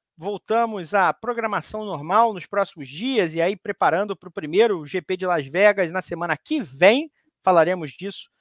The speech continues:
provavelmente na próxima quarta-feira, nem que seja numa pitada.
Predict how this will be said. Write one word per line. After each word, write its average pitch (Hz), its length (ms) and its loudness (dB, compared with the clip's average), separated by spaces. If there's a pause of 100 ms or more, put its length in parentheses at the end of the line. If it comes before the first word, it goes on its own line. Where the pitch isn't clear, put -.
(340)
provavelmente 175 720 -2
na 170 80 -2
próxima 170 420 -4
quarta-feira, 185 720 -2
nem 185 140 -8
que - 80 -18
seja 180 200 -2
numa 170 240 -8
pitada. 185 640 4